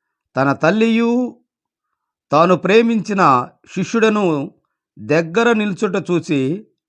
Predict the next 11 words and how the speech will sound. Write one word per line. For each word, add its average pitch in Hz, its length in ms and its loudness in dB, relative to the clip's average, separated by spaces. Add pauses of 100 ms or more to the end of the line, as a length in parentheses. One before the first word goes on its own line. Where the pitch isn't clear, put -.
(120)
"అమ్మా, 143 540 2 (760)
ఇదిగో 196 680 2 (580)
నీ 165 200 4
కుమారుడు" 185 920 0 (260)
అని 147 460 2 (680)
తన 139 200 0
తల్లితో 180 880 0 (580)
చెప్పెను. 143 540 -6 (720)
దేవునికి 180 500 0
మహిమ 165 340 -4
కలుగునుగాక. 139 800 -2